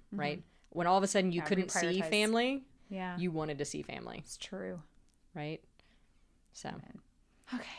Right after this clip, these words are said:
Speaker 1: Which is making me really excited that now that I've reframed it, the reci-, well, I mean, I was excited about the recital anyway, 'cause I'm a sucker for little girls and little, like,
Speaker 2: Of
Speaker 1: tutus.
Speaker 2: course.
Speaker 1: It's super cute. Um, but we get to have my mom and my in-laws there.
Speaker 2: Right.
Speaker 1: So,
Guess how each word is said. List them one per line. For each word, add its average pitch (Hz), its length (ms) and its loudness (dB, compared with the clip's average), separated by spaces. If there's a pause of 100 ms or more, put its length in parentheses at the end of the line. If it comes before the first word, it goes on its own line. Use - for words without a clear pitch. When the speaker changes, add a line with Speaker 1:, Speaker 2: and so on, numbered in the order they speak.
Speaker 1:
Which 285 140 4
is 370 100 8
making 311 220 10
me 285 100 8
really 262 240 8
excited 202 600 8
that 190 340 4
now 180 380 2
that 185 140 2
I've 180 100 0
reframed 170 460 -4
it, 165 260 -2
the 196 160 -4
reci-, 185 420 2
well, 202 160 2
I 175 120 4
mean, 165 100 -6
I 160 100 -4
was 175 120 -4
excited - 260 -6
about - 140 -6
the - 80 -10
recital 170 320 -4
anyway, 185 260 -4
'cause - 240 -12
I'm 180 140 -2
a 185 40 -2
sucker 180 380 -2
for 165 380 -4
little 160 220 -6
girls 175 300 -4
and - 240 -6
little, - 200 -10
like, - 340 -12
Speaker 2:
Of - 60 -20
Speaker 1:
tutus. 202 180 -2
Speaker 2:
course. 262 260 4 (100)
Speaker 1:
It's - 40 -8 (280)
super 160 260 -10
cute. 175 420 -4 (100)
Um, 185 600 0 (440)
but - 140 0
we 190 100 -2
get 185 200 -2
to 202 100 -4
have 156 460 -2
my 165 160 -2
mom 151 440 -2
and 165 140 -8
my 147 120 -6
in-laws - 440 -8
there. - 140 -2
Speaker 2:
Right. - 100 -2
Speaker 1:
So, - 60 -16